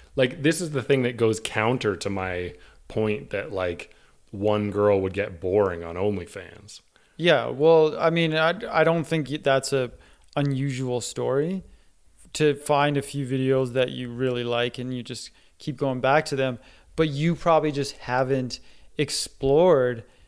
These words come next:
Speaker 2: streaming. Like, when it, when you get that feeling, this person is doing this live right now, it clicks into a s-, a separate desire that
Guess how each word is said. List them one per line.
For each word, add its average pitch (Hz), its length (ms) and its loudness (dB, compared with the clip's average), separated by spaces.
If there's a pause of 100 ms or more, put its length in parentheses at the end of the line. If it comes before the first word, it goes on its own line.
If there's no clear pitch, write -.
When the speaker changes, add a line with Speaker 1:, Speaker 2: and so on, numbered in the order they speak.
(140)
Speaker 2:
streaming. - 840 -4
Like, 143 200 4
when 139 300 2
it, 147 220 -2
when 139 380 -2
you 139 300 -2 (320)
get 151 160 2
that 151 240 4
feeling, 139 300 -2 (280)
this 139 220 0
person 151 500 -4
is 123 120 -4
doing 131 320 -6
this 127 320 -6 (400)
live 123 500 2
right 120 220 -4
now, 120 420 -4 (360)
it 143 280 -2
clicks - 520 -2
into 135 460 -6
a - 20 0
s-, - 280 -10
a 127 60 -6
separate - 600 -6 (340)
desire 123 720 0
that - 300 -6